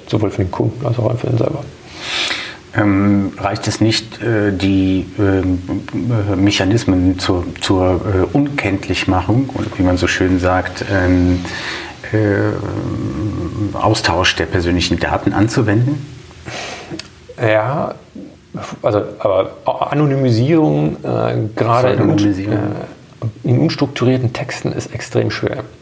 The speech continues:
Speaker 1: Also
Speaker 2: Mhm.
Speaker 1: funktio-, äh, da habe ich wieder so ein bisschen das Problem. Ich habe auf der einen Seite, wenn ich einen Text anonymisieren möchte, selbst eine,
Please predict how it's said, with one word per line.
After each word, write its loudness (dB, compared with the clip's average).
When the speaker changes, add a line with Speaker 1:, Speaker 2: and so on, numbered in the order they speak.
Speaker 1:
Also -2
Speaker 2:
Mhm. -6
Speaker 1:
funktio-, 2
äh, 0
da 2
habe -2
ich -2
wieder 4
so 4
ein 2
bisschen 4
das -2
Problem. 4
Ich -4
habe -2
auf 0
der 2
einen 2
Seite, 2
wenn 2
ich -2
einen -4
Text -2
anonymisieren 4
möchte, 0
selbst -2
eine, 0